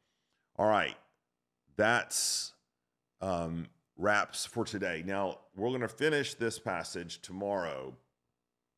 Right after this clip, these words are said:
by again being reminded that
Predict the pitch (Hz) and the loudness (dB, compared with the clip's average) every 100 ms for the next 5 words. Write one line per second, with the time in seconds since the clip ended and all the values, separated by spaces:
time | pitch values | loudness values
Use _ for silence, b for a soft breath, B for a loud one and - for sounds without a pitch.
0 | _ - - 98 98 95 87 110 120 104 | _ -14 -2 2 4 2 0 2 2 2
1 | 110 107 98 95 95 92 90 78 65 62 | 2 2 0 2 2 2 2 0 -4 -8
2 | - _ _ _ _ _ _ - 92 85 | -14 _ _ _ _ _ _ -2 0 2
3 | 82 73 - - | 2 0 -2 -4